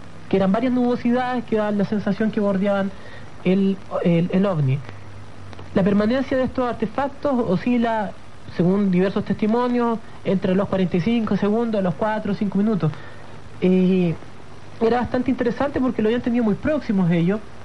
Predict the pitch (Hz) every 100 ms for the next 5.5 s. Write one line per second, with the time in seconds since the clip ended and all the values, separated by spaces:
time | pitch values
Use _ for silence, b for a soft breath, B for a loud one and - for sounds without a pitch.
0 | - - - - - - 151 160 156 185
1 | 185 196 - 196 170 180 165 170 175 190
2 | 180 165 165 170 190 254 220 175 - B
3 | B B B B - 190 208 240 269 254
4 | 247 240 247 254 240 226 208 196 196 233
5 | 226 233 254 254